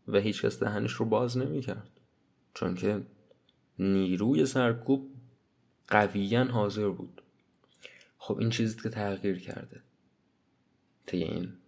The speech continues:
ماها، یعنی اینکه سرکوب شدیدتر شده و به نقطه‌ای رسیده که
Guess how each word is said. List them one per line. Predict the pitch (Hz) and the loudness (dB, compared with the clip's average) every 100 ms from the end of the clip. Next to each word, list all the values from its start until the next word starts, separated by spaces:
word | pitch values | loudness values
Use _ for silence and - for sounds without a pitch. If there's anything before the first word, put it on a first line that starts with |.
| - | -8
ماها، | 98 92 - - - _ _ _ _ _ _ _ _ _ _ - - - _ _ 107 | -6 -4 -6 -14 -16 _ _ _ _ _ _ _ _ _ _ -16 -14 -14 _ _ -4
یعنی | 95 92 | -2 0
اینکه | 92 101 | -2 -2
سرکوب | 101 - 104 107 107 | -4 0 -2 -2 -8
شدیدتر | - 110 101 - 98 104 | -4 -4 -2 -6 -6 -6
شده | - 123 120 127 | -2 -2 0 -2
و | 123 107 | 0 -2
به | 98 | 0
نقطه‌ای | 98 95 - 101 104 | -2 -6 -2 -2 0
رسیده | 101 98 - 92 107 | 0 0 -2 -2 -2
که | 101 98 95 | 0 -4 -6